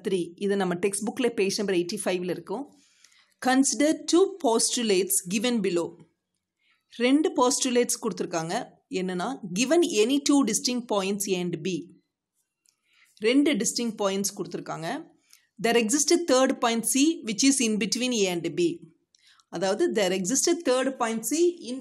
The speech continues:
between A and B-னா, ஏ பிக்குள்ள தேர்ட் பாயிண்ட் சி இருக்குன்னு கொடுத்திருக்காங்க. There exist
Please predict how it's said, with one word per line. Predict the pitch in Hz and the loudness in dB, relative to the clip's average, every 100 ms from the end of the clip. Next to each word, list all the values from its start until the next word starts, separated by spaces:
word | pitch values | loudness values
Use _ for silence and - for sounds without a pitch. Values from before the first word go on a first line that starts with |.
| 240 | -4
between | 277 277 262 | -4 -4 -2
A | 208 202 | -2 -2
and | 190 175 | -2 -6
B-னா, | 185 185 330 - _ _ _ - 196 | -6 -6 -6 -10 _ _ _ -10 -2
ஏ | 254 302 247 | 0 2 2
பிக்குள்ள | 277 277 196 185 214 427 - _ _ _ _ _ _ _ - _ - | 0 2 0 0 0 -2 -8 _ _ _ _ _ _ _ -20 _ 2
தேர்ட் | 240 247 - | 4 4 4
பாயிண்ட் | 226 214 220 233 | 2 2 0 0
சி | 254 262 - 202 | 2 0 2 2
இருக்குன்னு | 190 202 226 247 | 2 2 0 0
கொடுத்திருக்காங்க. | 185 175 - 160 151 - - _ - - _ 147 | -2 -2 -4 -6 -6 -16 -20 _ -20 -20 _ 2
There | 254 247 | 4 4
exist | 220 381 | 4 2